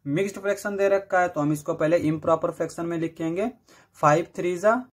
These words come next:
फ़िफ़्टीन, फ़िफ़्टीन में थ्री ऐड करेंगे, एटीन आ जाएगा, तो ये हो जाएगा एटीन upon फ़ाइव। अब यहाँ पे नीचे क्या दे रखा है, फ़ाइव दे रखा है, तो पहले हम इसको टेन बनाएंगे।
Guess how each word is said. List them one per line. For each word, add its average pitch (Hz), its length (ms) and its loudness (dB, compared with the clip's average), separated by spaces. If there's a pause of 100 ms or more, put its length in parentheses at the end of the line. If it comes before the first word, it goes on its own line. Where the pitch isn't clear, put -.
फ़िफ़्टीन, 196 480 -2
फ़िफ़्टीन 175 420 -2
में 185 200 0
थ्री 180 220 0
ऐड 180 200 4
करेंगे, 180 420 0
एटीन 165 460 -2
आ 127 100 0
जाएगा, 120 500 0 (360)
तो 151 60 0
ये 143 140 4
हो 185 120 8
जाएगा 160 280 4 (180)
एटीन 165 640 -6
upon 143 440 -4
फ़ाइव। 147 520 0 (220)
अब 180 140 2
यहाँ 190 180 4
पे 214 140 0
नीचे 175 360 0
क्या 202 140 2
दे 202 120 0
रखा 208 220 2
है, 208 60 6
फ़ाइव 156 300 4
दे 131 140 0
रखा 127 260 -4
है, 127 60 0
तो 135 120 -8
पहले 143 240 0
हम 175 100 -2
इसको 175 260 -8
टेन 165 300 0
बनाएंगे। 120 580 0